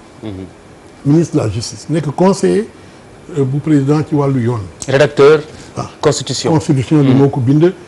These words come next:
Speaker 2: Ci xam nañu ne bi Macky ne du wàññi mandat, moom moo ko ko xelal.
Speaker 1: Mhm.
Speaker 2: Moom moo ko xelal ni ko bul wàññi mandat bi.
Speaker 1: Mhm.
Speaker 2: Ah, kooku te wax nañu ne ci co-, élec-,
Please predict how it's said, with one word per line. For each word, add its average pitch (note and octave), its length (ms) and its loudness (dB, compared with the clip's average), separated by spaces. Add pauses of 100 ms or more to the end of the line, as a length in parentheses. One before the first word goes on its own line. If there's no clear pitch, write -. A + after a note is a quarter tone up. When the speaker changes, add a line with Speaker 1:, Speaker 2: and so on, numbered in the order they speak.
(420)
Speaker 2:
Ci D3 120 -2
xam - 200 0
nañu D#3 200 6
ne D3+ 40 6
bi D3+ 140 4
Macky F3 260 2
ne D#3 140 6
du C#3+ 140 2
wàññi C#3+ 260 2
mandat, C3+ 340 0
moom C#3+ 440 2
moo C#3+ 100 4
ko C#3+ 120 -4
ko C3 100 -6
xelal. A2 300 -4 (260)
Speaker 1:
Mhm. A2+ 80 -10 (400)
Speaker 2:
Moom B2 160 -4
moo C3 100 -2
ko - 80 -8
xelal D3 220 0
ni C3+ 80 4
ko A#2+ 100 -8
bul C3+ 200 2
wàññi B2+ 300 -2
mandat D#2+ 360 -10
bi. - 340 -20
Speaker 1:
Mhm. G#2 140 -14 (160)
Speaker 2:
Ah, - 160 -2 (640)
kooku C4 380 4 (560)
te E3+ 80 0
wax D#3+ 240 2
nañu A3+ 220 4
ne G3+ 80 4
ci G3 100 -6
co-, A#3+ 200 -4
élec-, A3 180 2